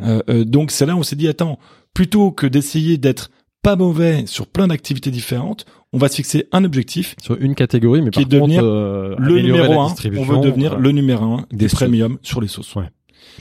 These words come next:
Speaker 3: Belle ambition.
Speaker 1: Et
Speaker 2: C'est
Speaker 1: autour
Speaker 2: réaliste.
Speaker 1: de ça, pour les accompagner, on a effectivement sur la table ici un paquet de pâtes, euh, et qui est construit et qui est, qui est, qui est, euh, euh, préparé dans la même philosophie que ce qui a été fait sur les sauces, c'est-à-dire avec des choses qu'on ne retrouve pas ailleurs.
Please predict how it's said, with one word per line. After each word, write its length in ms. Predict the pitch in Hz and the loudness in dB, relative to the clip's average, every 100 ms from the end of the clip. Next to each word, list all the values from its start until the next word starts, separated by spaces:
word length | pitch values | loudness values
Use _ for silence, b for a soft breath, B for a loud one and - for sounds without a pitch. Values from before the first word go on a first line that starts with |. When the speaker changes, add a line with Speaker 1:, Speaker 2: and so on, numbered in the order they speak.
| B | B
Speaker 3:
Belle 200 | 104 104 | -2 -2
ambition. 360 | 95 90 - 85 | -2 -6 -8 -8
Speaker 1:
Et 20 | 156 226 | 0 2
Speaker 2:
C'est 60 | |
Speaker 1:
autour 260 | 208 - 170 | 4 2 2
Speaker 2:
réaliste. 220 | 143 - | 2 2
Speaker 1:
de 40 | 123 | 0
ça, 220 | 120 - - | -2 -4 -2
pour 140 | 151 | 2
les 120 | 151 131 | 4 2
accompagner, 580 | 123 117 113 101 117 151 | 0 0 0 0 -2 0
on 100 | 120 | 2
a 60 | 110 | 2
effectivement 680 | 104 104 113 110 127 135 - | 0 -4 -2 2 2 0 -4
sur 200 | - 120 | -2 0
la 100 | 107 | 0
table 260 | 123 110 | -2 -2
ici 400 | 104 - 123 123 - | -4 -6 -6 -6 -6
un 80 | 131 | -4
paquet 240 | 120 117 113 | -4 -4 -4
de 60 | |
pâtes, 360 | - 127 - - B B B B B - | -2 -4 -4 -16 B B B B B -6
euh, 220 | 247 117 170 - - | -2 -2 -4 -8 0
et 340 | 165 196 180 _ | 2 2 -2 _
qui 140 | - 151 | 0 0
est 60 | |
construit 500 | 143 160 - 190 202 - | 2 -2 -2 0 2 2
et 80 | 131 | 0
qui 200 | - 135 | 2 0
est, 60 | |
qui 220 | - - 131 | 0 -2 -2
est, 80 | |
qui 340 | - - 131 123 | -2 -2 2 2
est, 20 | |
euh, 120 | 120 - 120 113 | 0 -2 -4 -4
euh, 140 | 123 | -6
préparé 540 | 113 147 143 147 196 135 | -2 0 0 0 0 0
dans 160 | 127 127 | 0 2
la 80 | |
même 180 | 135 143 | 2 0
philosophie 520 | - 175 151 143 160 151 | 2 2 2 0 0 -4
que 100 | 120 | -2
ce 60 | |
qui 80 | 123 | 0
a 20 | |
été 120 | 113 113 | 0 0
fait 80 | |
sur 160 | 123 120 | 0 2
les 80 | 113 | 2
sauces, 260 | - 180 - | 2 0 -2
c'est-à-dire 360 | - 135 143 151 | 0 0 2 0
avec 200 | 123 113 | 0 2
des 120 | 131 | 0
choses 240 | - 170 | 0 -2
qu'on 120 | - 123 | 2 2
ne 60 | |
retrouve 420 | 120 147 - 104 | 4 2 0 -4
pas 140 | - 123 | -2 0
ailleurs. 300 | 120 113 | 0 -2